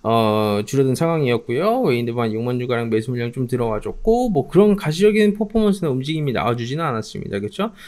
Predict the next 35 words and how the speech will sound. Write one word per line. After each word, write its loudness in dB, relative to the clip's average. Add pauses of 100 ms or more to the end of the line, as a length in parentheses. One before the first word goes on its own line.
(140)
대차 4
거래도 4
크게 2
미부를 0
해줄 -6
수 -6
없고요. -2
공매 2
비중 -2
한 0
육 -4
에서 -4
팔 -2
퍼센트 -2
정도 -6
나와줬고, 2 (260)
어, 0
개인 4
투자자분들의 6
물량이 2
오늘 6
좀 2
빠져나갔네요. 0
최근 0
한 2
삼 0
거래 4
가량, 0
이 -4
눌림목 2
구간 0
삼 0
거래 2
가량 -2
들어와줬다가 0